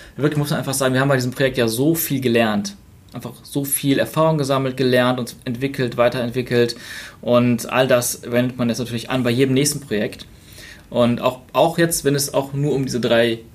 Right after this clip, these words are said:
YouTube-Videos geht, ähm, die jetzt noch kommen, auch da kann man vieles anwenden, was man gelernt hat. Auch, auch vor allem jetzt, was Drehbuch anbelangt. Und, ähm, und dann, ja, ich weiß, ich hab, ich hab in den letzten Wochen einfach, da,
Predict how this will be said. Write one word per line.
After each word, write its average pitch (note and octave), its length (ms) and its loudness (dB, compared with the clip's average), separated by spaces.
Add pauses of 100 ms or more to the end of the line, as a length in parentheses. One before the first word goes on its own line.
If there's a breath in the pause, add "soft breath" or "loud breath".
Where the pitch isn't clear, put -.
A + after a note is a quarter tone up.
(320)
YouTube-Videos A#2 600 0
geht, C3+ 320 0 (360)
ähm, A#2+ 180 2
die A#2+ 80 0
jetzt A#2+ 160 2
noch B2 140 -4
kommen, C3 340 0
auch B2 160 -4
da A2+ 460 2
kann - 100 -8
man A2 120 -2
vieles A2+ 280 -2
anwenden, A2 440 0
was G2+ 140 -6
man A2 120 0
gelernt A2 280 -2
hat. A#2+ 60 -2
Auch, C#3 280 0
auch - 140 -10
vor - 160 -4
allem D3+ 200 6
jetzt, C#3 160 2
was A2+ 160 -2
Drehbuch B2 320 -2 (480)
anbelangt. G2+ 680 0 (540 loud breath)
Und, A#2 580 2
ähm, A2+ 720 2 (560)
und C3 240 0
dann, C3+ 320 4
ja, D3+ 300 6
ich B2+ 100 -4
weiß, D3 160 4
ich C3+ 80 -2
hab, C#3 100 -2
ich C3+ 100 -4
hab D3 220 -2 (120)
in C3 100 -2
den B2 80 2
letzten C3+ 260 -2
Wochen C3+ 180 0
einfach, B2 240 -2
da, A#2 200 2